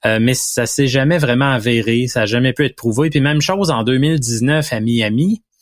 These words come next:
Euh, tu t'en souviens très bien, Jean-Nic. Euh,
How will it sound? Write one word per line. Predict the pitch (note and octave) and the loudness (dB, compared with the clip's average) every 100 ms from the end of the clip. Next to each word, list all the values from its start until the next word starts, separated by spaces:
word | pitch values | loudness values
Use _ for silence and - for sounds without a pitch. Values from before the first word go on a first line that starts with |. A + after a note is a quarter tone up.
| _ - - - - _ - | _ -14 -14 -20 -20 _ -16
Euh, | - | -10
tu | - | -4
t'en | A2 A2 | -2 -2
souviens | - A2 B2+ | -2 -2 0
très | B2+ G#2+ | 0 0
bien, | G#2+ D3 | 0 0
Jean-Nic. | C#3+ A2+ G#2+ D#3+ D#3 - - - | 0 -2 0 -2 -4 -12 -12 -4
Euh, | G#2+ G#2+ G#2 G2+ G2+ G2 G2 G2 F#2+ F#2+ | 0 2 2 0 0 -2 -2 -2 -4 -4